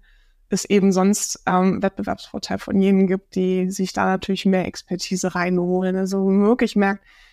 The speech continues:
ich habe einen echt hohen Bedarf und, ähm,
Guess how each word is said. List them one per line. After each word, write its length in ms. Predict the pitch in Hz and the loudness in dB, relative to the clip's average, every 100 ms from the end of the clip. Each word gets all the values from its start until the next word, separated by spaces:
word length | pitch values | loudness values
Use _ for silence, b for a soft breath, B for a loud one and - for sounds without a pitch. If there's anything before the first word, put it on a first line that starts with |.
| b | b
ich 100 | 202 | -4
habe 140 | 196 | -2
einen 100 | 196 | -2
echt 320 | 214 220 - | -2 -4 -4
hohen 200 | 202 196 | 0 0
Bedarf 540 | 180 - - 277 - - _ _ _ - - | 0 -2 -4 -4 -10 -20 _ _ _ -20 -2
und, 520 | 208 196 196 196 - 190 | 2 4 4 2 0 -2
ähm, 400 | 180 185 185 | 2 2 2